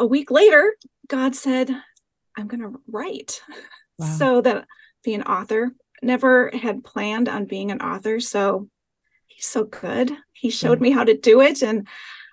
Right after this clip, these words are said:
Speaker 1: uh, was able to launch a book a year later. And my second book is coming out <laughs> next month. So
Speaker 2: Wow.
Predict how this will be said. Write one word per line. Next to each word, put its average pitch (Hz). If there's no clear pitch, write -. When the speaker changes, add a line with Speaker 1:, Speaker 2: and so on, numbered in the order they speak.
Speaker 1:
uh, 226
was 214
able 226
to 233
launch 202
a 226
book 214
a 233
year 208
later. 214
And 220
my 214
second -
book 247
is 247
coming 226
out 233
<laughs> 247
next 247
month. 277
So -
Speaker 2:
Wow. 160